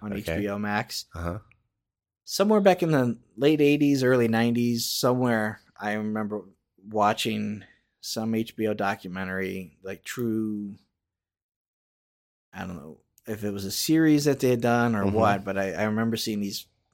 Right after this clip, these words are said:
Speaker 1: people, these characters, like,
Speaker 2: Yeah.
Speaker 1: cameras followed these guys in New Jersey.
Speaker 2: Uh-huh.
Speaker 1: And you just kind of got a feel for what their, their life was like, where they lived, what they did for money,
Speaker 2: Mm-hmm.
Speaker 1: not necessarily for work,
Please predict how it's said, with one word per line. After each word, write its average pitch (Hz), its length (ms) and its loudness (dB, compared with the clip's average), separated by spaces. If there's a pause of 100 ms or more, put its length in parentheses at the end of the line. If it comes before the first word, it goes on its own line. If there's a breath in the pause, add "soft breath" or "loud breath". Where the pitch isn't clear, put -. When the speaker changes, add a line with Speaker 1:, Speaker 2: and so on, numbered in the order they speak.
(160)
Speaker 1:
people, 113 280 -4
these 95 180 -8
characters, 104 580 -2
like, 80 120 -14
Speaker 2:
Yeah. 101 220 -4
Speaker 1:
cameras 104 300 -4
followed 110 440 2
these - 200 -10
guys 98 540 -2 (840)
in 107 220 -4
New 104 260 -4 (360)
Jersey. 104 480 -4 (220)
Speaker 2:
Uh-huh. 87 280 -8 (180)
Speaker 1:
And 104 340 -2
you 107 80 -6
just 104 260 -6
kind 131 160 -2
of 113 320 -6
got 123 160 4
a 117 60 4
feel 131 220 2
for 117 140 -2
what 120 160 4
their, 107 220 -2 (140)
their 101 180 -2
life 107 340 0
was 135 160 -6
like, 120 260 0
where 101 140 -4
they 92 120 -8
lived, 165 500 6
what 113 140 -12
they 104 100 -10
did 156 400 2 (920)
for 95 760 -2
money, 156 520 0 (140)
Speaker 2:
Mm-hmm. 92 340 -6
Speaker 1:
not 107 140 -4
necessarily 107 400 -6
for 101 160 -10
work, 117 360 2